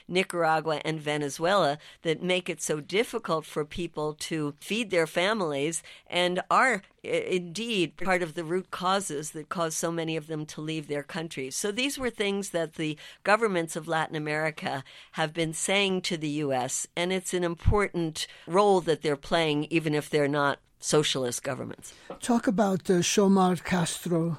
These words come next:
Speaker 2: the, of Honduras, the first, uh, woman president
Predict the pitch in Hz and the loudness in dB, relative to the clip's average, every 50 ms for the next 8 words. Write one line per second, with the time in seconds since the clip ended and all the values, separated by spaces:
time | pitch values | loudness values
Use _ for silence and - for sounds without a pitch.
0 | - _ - 160 160 160 165 175 - 302 226 180 165 - 175 185 180 180 156 185 | -8 _ -4 -4 -2 -2 -2 -4 -4 -4 -4 -4 -2 0 4 6 6 6 8 8
1 | 185 185 175 165 160 156 - - - - - - - 185 190 180 - - - - | 8 8 8 4 2 0 -4 -4 -4 -6 -6 -2 0 2 2 2 2 0 -4 -4
2 | - 214 170 170 175 170 175 196 202 202 202 185 185 - - 202 202 202 196 202 | -4 -2 0 2 2 6 8 10 10 10 10 8 6 6 4 4 4 4 4 4
3 | 185 190 185 160 165 - | 4 4 2 2 0 -2